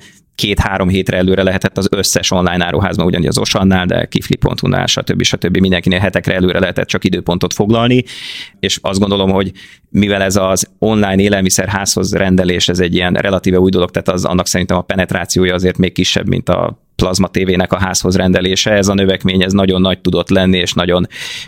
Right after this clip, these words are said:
nagyon fölhúzta ezeket a szereplőket, és szerintem ennek is az eredménye az, hogy ez a szektor, ez ennyire nagyot nőtt, és eleve ugye maga az a torta, amiből még mindig egy nagyon pici szelet van online, az óriási, tehát hogy itt ilyen sok százmilliárdos cégek vannak, ráadásul ebből több.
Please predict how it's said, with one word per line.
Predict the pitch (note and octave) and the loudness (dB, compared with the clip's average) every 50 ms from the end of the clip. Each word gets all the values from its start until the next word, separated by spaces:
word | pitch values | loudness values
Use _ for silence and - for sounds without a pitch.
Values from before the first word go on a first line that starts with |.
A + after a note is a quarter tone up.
| - - | -12 -6
nagyon | - F#2+ F2 F2+ F2+ E2+ | -4 -2 0 0 0 0
fölhúzta | - F2+ F#2 F2 F#2+ F2+ - - F2 | 0 0 2 2 2 2 2 0 0
ezeket | E2+ F2+ F#2 E2+ - - - | 0 0 -2 -2 -2 -2 -2
a | - | -2
szereplőket, | - F#2 F2+ D#2+ - E2+ F2 - F2+ E2+ | 0 0 -2 0 -2 -2 -2 -2 0 -2
és | E2 | 0
szerintem | - A2+ F#2+ G2+ G#2 | -2 -2 -2 0 0
ennek | G#2+ G#2+ F#2+ | 0 0 0
is | G2 - - | 0 0 0
az | F#2 G2 | 0 0
eredménye | F#2+ F#2 F#2 F#2 F#2+ F#2 F2+ F#2 F2+ | 2 2 2 4 4 4 2 2 2
az, | F#2 - | 0 0
hogy | - F2+ | 0 0
ez | F2+ F2+ F#2+ | 0 0 0
a | F2+ | 0
szektor, | - - F#2 - - F#2+ F#2 | 0 0 -2 -2 -2 0 0
ez | F2+ F2 | 0 0
ennyire | - A2 G2 F#2+ F#2 F#2 | 0 0 2 2 2 2
nagyot | F2+ F2+ F2+ F2+ F2+ - - | 2 0 0 0 -2 0 0
nőtt, | F#2+ F#2+ G2 G#2+ - - - - - - - | 2 2 2 0 -2 -6 -14 -18 -18 -18 -12
és | - F2 E2+ - | -6 -4 -2 0
eleve | F#2+ F#2 F2+ F#2 | 0 2 2 2
ugye | F#2 F#2 F2+ F2+ F2+ F2+ - | 2 2 2 0 0 -2 -2
maga | F2+ F#2 F2+ F2+ F2+ F#2 F2+ F2+ - - _ _ - | -2 -2 0 0 0 0 0 0 -2 -6 _ _ -6
az | G2 F#2 F#2 | -2 0 0
a | F#2 F2 D#2+ - _ _ - | 0 0 -2 -4 _ _ -4
torta, | - A2+ A2 G2+ - - F#2 | -2 0 0 0 0 -2 0
amiből | F#2 F#2 F#2 F2+ F#2 F2+ F2+ F#2 F#2+ - - | 2 2 2 2 2 2 2 2 0 -2 -2
még | - G2 F#2+ F#2 | -2 -2 0 2
mindig | A2 G#2 G2+ F#2 | 0 2 2 2
egy | F#2 F#2 | 2 2
nagyon | F#2+ F2+ F#2 E2+ - | 2 2 0 0 -2
pici | - F2 - F2+ | -2 -2 -2 0
szelet | - - F2 F2 E2+ - | 0 0 0 0 0 0
van | - F2+ F2 | 0 0 2
online, | F#2+ F#2 F#2 G2 F#2+ F2+ | 2 2 2 0 0 0
az | F#2 F#2 - G2+ | 0 0 0 2
óriási, | F#2+ F2+ F2+ F2+ F2 F2+ - - - | 2 2 2 0 -2 -2 -2 -2 -2
tehát | - F#2 F2+ - | -2 -4 -4 -2
hogy | F2+ E2+ | -2 -4
itt | F2 - - | -4 -4 -4
ilyen | F#2 E2+ | -4 -2
sok | - - G2 - | -2 -2 -2 -2
százmilliárdos | - - F2+ - F2+ F#2 F2+ F2 E2 F#2 F2 E2+ - | 0 0 0 0 2 2 2 0 0 -2 -2 -4 -2
cégek | - F#2+ F#2 F2 F2+ - | -2 -2 0 -2 -2 -2
vannak, | - G2 E2+ E2+ - | -2 -2 -2 -2 -2
ráadásul | - G2 G2 F#2+ F#2 F#2 - F#2 | -2 -2 0 0 -2 -2 -2 -2
ebből | F#2 F#2+ G2+ G2 G2 F2+ F2 - - - - - _ | 0 0 0 0 -2 -2 -4 -6 -10 -18 -18 -8 _
több. | - F#2 F#2+ G2 A#2 C3 | 0 0 2 2 2 0